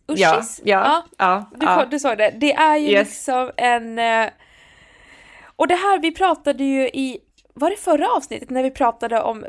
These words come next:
Speaker 2: bälten med rhinestones, där det var,
Speaker 1: Ja.
Speaker 2: ja, att det skulle stå, ehm, ja, men stå grejer på, som
Speaker 1: Ja.
Speaker 2: cool girl eller så. Här har vi exa-, exakt ett sånt bälte med hennes namn. Det står Kali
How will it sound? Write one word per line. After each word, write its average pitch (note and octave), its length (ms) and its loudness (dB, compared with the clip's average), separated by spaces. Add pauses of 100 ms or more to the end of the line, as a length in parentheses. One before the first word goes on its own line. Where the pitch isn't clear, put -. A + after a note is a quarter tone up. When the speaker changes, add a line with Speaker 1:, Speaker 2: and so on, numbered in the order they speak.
(180)
Speaker 2:
bälten C4 800 -2
med B3+ 260 0
rhinestones, C#4+ 1080 0
där A#3 180 0
det A3+ 100 -4
var, A3 200 -2
Speaker 1:
Ja. A3 320 2 (220)
Speaker 2:
ja, C4+ 340 6 (600)
att E4 80 2
det C4 100 -4
skulle C4+ 280 0
stå, A#3+ 380 0 (460)
ehm, G#3 600 0 (180)
ja, B3 60 -12
men B3 100 -6
stå D4+ 280 0
grejer G3 480 -2 (240)
på, A3 200 -6
som G#3+ 200 -10
Speaker 1:
Ja. - 120 0
Speaker 2:
cool C4 300 0
girl G#3+ 240 2
eller G#3+ 120 -2
så. G#3+ 180 0
Här E4+ 420 -2
har C4 240 0
vi A#3 240 -4 (120)
exa-, - 480 -6
exakt F#4 360 -6
ett D4+ 120 -6
sånt B3+ 200 -4
bälte A3+ 300 -2
med B3+ 280 0
hennes A3 280 -8
namn. A3+ 460 -6
Det C#4 80 -4
står B3+ 260 -2
Kali A3 560 -2